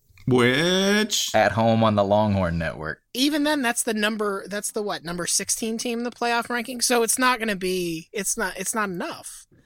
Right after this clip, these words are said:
Speaker 3: So
Speaker 2: Yeah.
Speaker 3: to be clear, when we started this, Texas was number six in the A P poll. And as a result of going one and two with the one being a close last-second victory over Texas Tech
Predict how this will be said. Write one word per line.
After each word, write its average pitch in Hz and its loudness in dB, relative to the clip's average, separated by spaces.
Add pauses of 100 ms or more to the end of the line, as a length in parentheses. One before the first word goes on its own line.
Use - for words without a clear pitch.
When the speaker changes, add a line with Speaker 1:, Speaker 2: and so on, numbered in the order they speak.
(120)
Speaker 3:
So 226 2
Speaker 2:
Yeah. 147 -2
Speaker 3:
to 240 0
be 269 -2
clear, 220 -2 (260)
when 202 -4
we 214 -2
started 254 0
this, 156 -2 (340)
Texas 202 -2
was 165 -6
number 208 -2
six - -2 (240)
in 180 -2
the 170 -4
A 165 -4
P 156 -8
poll. - -6 (800)
And 185 2
as 196 -2
a 190 -4
result 233 -2
of 175 -8
going 151 -8
one 202 -2
and 339 -4
two 220 -2 (320)
with 180 -4
the 180 -4
one 226 -2 (160)
being 175 -4
a 160 -4
close 240 0
last-second 196 -2
victory 175 -6
over 151 -8
Texas 214 -2
Tech - -4